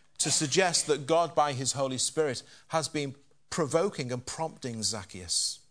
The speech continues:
How? Why? We don't know. Have there been events and circumstances that have recently taken place in the life of Zacchaeus that's got him thinking? Maybe. But whatever it was, this man just knows,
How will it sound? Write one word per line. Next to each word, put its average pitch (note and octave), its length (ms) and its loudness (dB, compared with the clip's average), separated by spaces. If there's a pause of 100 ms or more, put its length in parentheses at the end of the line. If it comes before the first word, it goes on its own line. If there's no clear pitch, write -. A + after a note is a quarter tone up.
(800)
How? E3 400 2 (100)
Why? C3+ 400 2
We B2+ 160 -2
don't C#3+ 220 2
know. C#3+ 340 2 (1300)
Have D3+ 180 2
there D3 80 2
been C#3 220 -2
events C#3+ 400 0
and C3+ 80 -2
circumstances C3+ 1000 -2
that A#2+ 120 -4
have A#2 160 -6
recently C3 420 -4
taken A#2+ 360 -6
place A2+ 420 -4 (220)
in D3 120 -2
the C#3+ 80 0
life D#3+ 320 2
of A#2+ 120 -4
Zacchaeus G#2 640 -4 (320)
that's C#3+ 300 2 (200)
got D3 160 0
him D3+ 140 -2
thinking? D#3 500 -2 (140)
Maybe. B2 640 0 (2500)
But D#3+ 300 0
whatever F#3+ 320 4
it E3+ 100 2
was, E3 340 4
this F3+ 260 0
man D#3+ 260 2
just D3 220 -2
knows, C#3+ 480 2